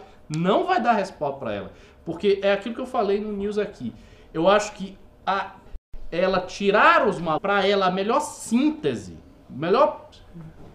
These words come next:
ela manter uma linha de direita mais conservadora e se blindar de qualquer tipo de crítica que venha do campo da direita. Se ela fizer isso,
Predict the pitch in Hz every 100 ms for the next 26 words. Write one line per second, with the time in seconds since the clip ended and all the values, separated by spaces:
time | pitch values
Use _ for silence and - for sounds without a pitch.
0 | - 160 185 202 202 202 233 262 262 214
1 | 208 233 214 190 165 160 156 160 156 160
2 | - 143 - 131 131 139 185 196 - 196
3 | 214 208 160 185 233 233 214 208 196 -
4 | 202 208 - 185 - 185 190 - 202 202
5 | 165 165 175 185 196 196 - - 147 175
6 | 175 170 170 165 165 160 131 - - 320
7 | 302 - 185 156 160 202 190